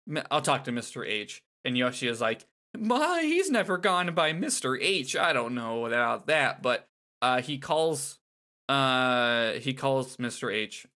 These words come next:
for him. On the phone, Hanakoma seems to, he seems to know, like, Neku, he calls them phones.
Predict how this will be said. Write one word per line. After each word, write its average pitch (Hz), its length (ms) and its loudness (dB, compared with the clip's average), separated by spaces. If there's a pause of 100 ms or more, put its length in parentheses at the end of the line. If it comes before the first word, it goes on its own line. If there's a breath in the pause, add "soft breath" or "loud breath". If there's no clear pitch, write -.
for 110 240 -6
him. 101 280 -16 (600)
On 156 180 0
the 147 100 0
phone, 139 440 0
Hanakoma 120 600 -2
seems 302 420 -4
to, 151 260 -2 (580)
he 233 100 -2
seems 240 340 0
to 180 80 0
know, 143 400 0 (320)
like, 117 440 -2 (600)
Neku, 147 460 0
he 131 120 -4
calls 117 340 -4
them 113 120 -8
phones. 131 680 -2